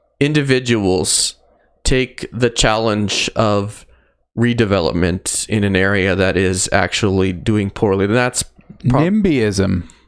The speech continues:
Speaker 1: Is that what it's called?
Speaker 2: Uh, that's, that's what ha-, that's what that leads to.
Speaker 1: Oh.
Speaker 2: Not in my backyard.
Speaker 1: Yeah,
Speaker 2: Yeah.
Speaker 1: that's right.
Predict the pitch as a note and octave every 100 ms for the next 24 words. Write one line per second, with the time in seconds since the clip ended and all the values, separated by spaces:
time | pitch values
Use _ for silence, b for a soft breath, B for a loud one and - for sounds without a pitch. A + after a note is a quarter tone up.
0 | - - A#2 C3 C#3+ F3 F#3+ B3+ - -
1 | _ - A2+ A2 G#2 G2+ A2+ A2 - -
2 | - A#2+ - G2 - - A#2+ - G#2 G#2
3 | G3+ A2 G#2+ - - G2 - - - A#2+
4 | A2+ G#2 - A#2 A#2+ B2 A2+ A#2 A#2 B2
5 | C3 - C#3 D#3 F3 - - A#2+ A#2+ A2+
6 | A2 - B2+ B2+ A2 G#2 - A#2+ A2 A2+